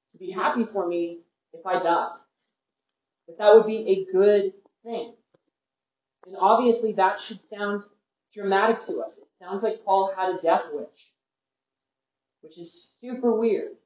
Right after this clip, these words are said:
Or maybe we think, "Well, prison was hard, and so he wants to be delivered, so if I can't get out of prison, then I might as well die 'cause I'd be much more comfortable." But neither of those are the case.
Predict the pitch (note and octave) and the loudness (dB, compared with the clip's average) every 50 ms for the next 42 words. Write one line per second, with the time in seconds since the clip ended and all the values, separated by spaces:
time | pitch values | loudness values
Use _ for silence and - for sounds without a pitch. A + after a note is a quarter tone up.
0 | _ _ _ _ _ _ _ _ _ _ _ _ - G#3 A#3+ B3 B3+ C4+ C4 C4+ | _ _ _ _ _ _ _ _ _ _ _ _ -8 0 2 4 4 4 2 0
1 | B3+ A#3+ A#3 A#3 A3+ - A#3 A3+ G#3+ A3 - - G#3 G3 G3 - B3 A#3+ A#3+ A#3 | 0 2 2 2 2 2 0 0 0 -2 -6 -6 -6 -6 -2 6 6 6 6 6
2 | C4 B3+ B3 B3 B3 - - - - C#3 C#3+ - - G#3 A3 - - - _ _ | 0 0 0 0 0 -2 -2 2 4 4 4 4 4 2 0 -2 -4 -10 _ _
3 | _ _ _ _ _ - G3 G3 - - G3+ G3+ G#3 G3+ A3 A3+ A3+ A3+ - A#3 | _ _ _ _ _ -14 -12 -10 -2 -2 -2 -2 0 0 0 0 0 -2 -6 -4
4 | B3 A#3 G3 G#3 G#3 G#3+ A3+ A#3+ A3+ A3+ G#3 G3 G3+ G3 - - A3 G#3 G3+ G3+ | -4 -2 -2 0 0 4 4 4 4 4 2 0 0 -2 -6 -4 4 6 6 6
5 | - - - G#3 G3 G3 B3 B3 B3 A#3+ A#3 A3 A3 A#3+ C#4+ D#4+ E4 - - A#3+ | 6 0 0 -2 -2 -2 -2 -6 -4 0 0 2 4 6 6 4 4 2 2 4
6 | G#3+ G#3+ G#3 G3+ G#3 A3+ C4+ - - _ _ _ _ _ - G3 G3 G#3 G#3 G3 | 4 4 4 2 -2 -2 -4 -8 -12 _ _ _ _ _ -14 -8 -4 0 2 4
7 | G#3 A#3 A3+ A#3 B3 A3+ A#3 C4 B3+ - C#4+ B3 - G#3 F#3+ G3 F#3 F#3 F#3+ F#3 | 4 4 6 6 4 4 6 4 4 4 2 0 -2 -4 -2 0 0 0 -2 -2
8 | G3 G3 F#3+ F3+ F#3+ F#3+ F#3 - A3 A3 A3 A3 A3+ C4+ D4+ D#3+ D#4 E3 D#3 - | -6 -6 -6 -6 -8 -12 -10 -6 -4 -4 -4 -4 -6 -10 -12 -12 -14 -16 -18 -20
9 | - _ _ _ _ _ _ _ _ _ _ _ _ _ _ _ - G#3 G#3 G3+ | -20 _ _ _ _ _ _ _ _ _ _ _ _ _ _ _ -16 -14 -8 -4
10 | A3 G#3+ A3 A#3+ C#4+ D4+ D4 - D#4 D4 D4 D4+ - - B3+ A3+ G#3 G3 A#3 A#3 | -2 0 2 2 2 0 0 0 2 4 4 4 4 4 2 0 4 6 8 8
11 | A#3 A#3+ A#3+ A#3 A#3 - - - _ _ _ _ _ - F#3+ G#3+ A3 A3 G#3+ G#3 | 10 8 8 6 4 2 -2 -12 _ _ _ _ _ -12 -4 0 0 0 0 0
12 | - - A#3 G#3+ F#3 D3 - - - - - _ | -4 -2 0 0 0 0 -4 -10 -16 -20 -20 _